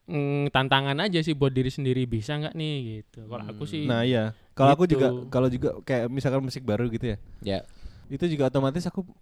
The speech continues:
Speaker 3: bilang sama partner, maksudnya kayak teman-teman band, member-member gitu, bilang, "Ajarin ya, kasih tahu nanti rasa-rasanya kalau kurang pas, feel-nya kurang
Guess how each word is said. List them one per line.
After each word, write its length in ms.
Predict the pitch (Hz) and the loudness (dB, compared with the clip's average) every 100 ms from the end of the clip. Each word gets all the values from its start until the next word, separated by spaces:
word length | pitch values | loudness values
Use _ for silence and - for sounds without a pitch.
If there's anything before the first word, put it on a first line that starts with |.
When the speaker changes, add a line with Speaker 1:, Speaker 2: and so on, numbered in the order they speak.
| 98 107 | -20 -6
Speaker 3:
bilang 260 | 127 139 | 0 0
sama 220 | 151 143 | -2 -4
partner, 320 | 135 123 120 117 | -4 -4 -6 -6
maksudnya 300 | 113 120 131 | -6 -6 -8
kayak 140 | 110 | -8
teman-teman 400 | - 113 110 110 104 | -6 -6 -4 -6 -6
band, 220 | 104 107 | -6 -4
member-member 560 | 101 98 98 95 95 98 | -6 -6 -6 -6 -6 -8
gitu, 240 | 95 143 | -8 -8
bilang, 420 | 131 113 117 135 - _ | -4 -2 -2 -6 -14 _
"Ajarin 400 | - 139 139 170 | -4 0 2 2
ya, 120 | 208 170 | 0 -2
kasih 220 | - 135 | -4 -4
tahu 180 | 147 160 | 0 0
nanti 380 | 170 165 180 151 - _ _ _ _ | 0 -2 -4 -6 -12 _ _ _ _
rasa-rasanya 560 | 117 117 131 127 135 | -8 -4 -4 -4 -6
kalau 200 | 147 135 | -4 -4
kurang 220 | 104 123 117 | -4 -6 -4
pas, 200 | 135 131 | -6 -6
feel-nya 340 | - 123 120 | -6 -6 -6
kurang 180 | 117 | -2